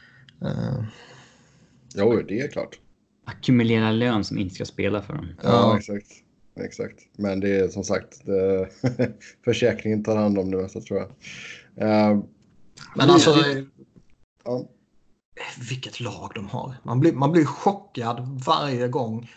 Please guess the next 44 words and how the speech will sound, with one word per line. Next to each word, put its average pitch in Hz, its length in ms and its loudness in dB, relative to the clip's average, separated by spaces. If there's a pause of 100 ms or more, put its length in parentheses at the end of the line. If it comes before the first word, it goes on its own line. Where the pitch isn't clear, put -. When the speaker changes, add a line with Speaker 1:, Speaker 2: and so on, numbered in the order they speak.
(160)
Speaker 1:
Trots 143 180 2
att 127 100 2
man 135 120 0
vet 143 140 -4
om 120 240 -4
vilket 120 220 -8
skitlag 131 460 -4
de 113 100 -8
har, 117 200 -6
så 127 120 -6
blir 139 120 0
man 120 120 0
ju 113 60 -4
chockad 113 440 -6
varje 113 460 -2
gång 110 240 -4
man 110 120 -2
går 117 100 -2
in 104 180 -4
på, 110 360 -6 (520)
på - 100 0
truppen 110 460 -2
på 117 140 -4
det, 110 200 -2
typ 107 280 -10
Cap - 200 -2
Friendly 104 420 -4
eller 113 200 -4
E 120 200 -4 (140)
P 120 100 -6
eller - 200 -6
vad - 120 -4
det 120 60 -4
nu 117 120 -2
skulle - 200 -8
vara. - 180 -4 (720)
Speaker 2:
Alltså, 123 220 2
jag 139 140 2
glömde 139 280 4
av, 143 200 6
jag 135 120 2
såg 123 280 4
ju 143 60 -2
någon, 131 540 -2